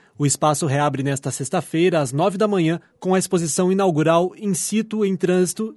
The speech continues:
e a sala rotativa A Razão da Paisagem. Ao longo do dia, tem também uma programação especial com curadores, pesquisadores e a equipe que assina o novo projeto expográfico.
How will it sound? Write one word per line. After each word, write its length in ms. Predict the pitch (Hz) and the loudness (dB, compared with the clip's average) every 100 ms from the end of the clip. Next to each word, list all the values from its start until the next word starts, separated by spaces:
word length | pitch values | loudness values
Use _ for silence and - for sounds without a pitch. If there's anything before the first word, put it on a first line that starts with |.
| - | -2
e 100 | 196 | 0
a 80 | |
sala 300 | 185 - 185 | 0 0 -2
rotativa 720 | 165 202 175 139 - 175 180 - | 0 -2 -4 -6 -4 -2 -4 -6
A 100 | 175 | -4
Razão 480 | 175 165 139 143 196 | -2 -2 -2 -2 -2
da 160 | 180 190 | 0 0
Paisagem. 640 | 196 170 117 127 127 117 - _ _ _ - | 0 0 0 -4 -6 -10 -18 _ _ _ -4
Ao 160 | 139 | 0
longo 260 | 143 160 156 | 2 2 2
do 100 | 156 | 0
dia, 280 | 127 180 196 | 2 0 2
tem 160 | 185 | -2
também 340 | 175 170 170 165 | -2 0 0 0
uma 140 | 165 | -2
programação 640 | 165 151 151 147 135 147 | -2 -2 -2 -2 -2 -4
especial 580 | 202 - 190 - 170 160 | -4 -2 -2 0 0 0
com 160 | 143 135 | 0 -4
curadores, 640 | 160 196 151 160 160 135 | 0 -2 0 0 0 -4
pesquisadores 840 | - 185 185 190 156 139 175 196 - - _ | -2 -4 -2 -2 0 0 -2 -4 -10 -20 _
e 80 | 196 | 2
a 60 | 208 | 2
equipe 340 | 214 220 220 | 2 -4 -6
que 140 | 214 214 | 0 0
assina 500 | 170 - 208 208 208 | 0 -2 0 0 -2
o 120 | 196 | -4
novo 320 | 180 190 214 220 | 0 2 2 2
projeto 540 | 202 156 160 180 185 | 0 0 0 0 -2
expográfico. 680 | 175 180 135 123 117 - | -2 -2 -4 -4 -8 -14